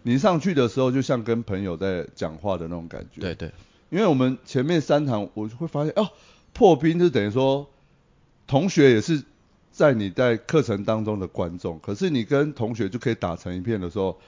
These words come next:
Speaker 1: 然后我们在演那个家里两分钟的时候，你也是不可能会有笑点啦，可是你就很自然的可以做出那些动作、那些细节。那个在舞台剧的技巧，那个本来就是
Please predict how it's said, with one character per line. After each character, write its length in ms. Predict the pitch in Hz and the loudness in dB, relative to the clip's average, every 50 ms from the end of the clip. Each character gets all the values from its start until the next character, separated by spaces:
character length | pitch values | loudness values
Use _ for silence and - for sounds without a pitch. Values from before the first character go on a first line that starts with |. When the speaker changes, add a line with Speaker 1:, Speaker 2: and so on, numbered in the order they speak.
| _ _ _ _ _ _ _ | _ _ _ _ _ _ _
Speaker 1:
然 140 | - 127 139 | -2 2 2
后 60 | 151 | 4
我 40 | 135 | 4
们 80 | 117 | 4
在 140 | 120 151 151 | 4 4 4
演 260 | 147 135 135 120 104 98 | 4 4 2 0 0 0
那 60 | 139 | -2
个 120 | 139 127 | -2 -2
家 240 | 110 - 135 120 120 | -2 0 2 2 2
里 160 | 113 104 98 | 2 0 -4
两 200 | 90 90 82 87 | -4 -6 -8 -8
分 180 | 85 101 104 98 | -8 -8 -8 -6
钟 160 | 92 113 101 | -6 -6 -6
的 60 | 95 | -6
时 80 | 87 104 | -6 -4
候， 140 | 101 92 85 | -6 -4 -4
你 80 | 87 | -2
也 160 | 117 147 135 104 | 0 0 0 0
是 160 | - 143 123 | -2 -6 -10
不 180 | - - 156 | -10 -10 -14
可 140 | 156 - 127 | -8 -4 -4
能 100 | 98 95 | -4 -2
会 80 | 107 123 | -2 -2
有 120 | 104 90 | -2 -2
笑 220 | 87 - 107 98 85 | -2 -4 -4 -4 -4
点 180 | - 82 73 73 | -6 -10 -12 -12
啦， 100 | 73 - | -12 -12
可 140 | - 107 101 | -10 -8 -4
是 140 | 101 156 160 | -2 0 0
你 80 | 127 | 2
就 120 | 104 151 127 | 2 2 2
很 200 | 104 98 90 87 | 2 0 -6 -6
自 240 | - - 156 143 | -10 -8 -6 -4
然 200 | 127 107 95 92 | -4 -4 -6 -6
的 120 | 98 101 101 | -8 -10 -8
可 100 | 104 117 | -8 -8
以 60 | 107 | -8
做 180 | - - 113 104 | -6 -6 -6 -6
出 160 | - 110 101 | -6 -6 -6
那 120 | 98 104 101 | -6 -6 -4
些 140 | 98 98 95 | -4 -6 -6
动 260 | - - 104 92 90 | -4 -6 -6 -6 -6
作、 160 | 90 104 95 | -6 -6 -4
那 80 | 98 101 | -4 -4
些 100 | 98 98 | -6 -6
细 220 | 95 - - 104 | -8 -8 -10 -10
节。 200 | 82 - - - - - - - - - - - - - _ _ _ _ - | -10 -10 -16 -20 -20 -20 -20 -20 -20 -20 -20 -20 -20 -20 _ _ _ _ -8
那 100 | - 185 | -6 -2
个 120 | 185 170 139 | 0 0 2
在 240 | 131 180 165 151 135 | 4 4 4 4 4
舞 200 | - - 123 107 | 2 -2 -6 -6
台 200 | 107 107 110 110 | -2 -2 -2 -2
剧 200 | 110 - 143 123 | -2 -4 -4 -2
的 100 | 113 107 | -2 -2
技 160 | 107 131 123 | -4 -6 -8
巧， 200 | 101 107 80 85 | -6 -6 -6 -6
那 100 | 113 139 | -6 -6
个 100 | 117 - | -8 -8
本 140 | - 87 82 | -10 -10 -10
来 40 | |
就 140 | 85 - 107 | -8 -8 -10
是 240 | 90 98 107 101 | -8 -8 -8 -8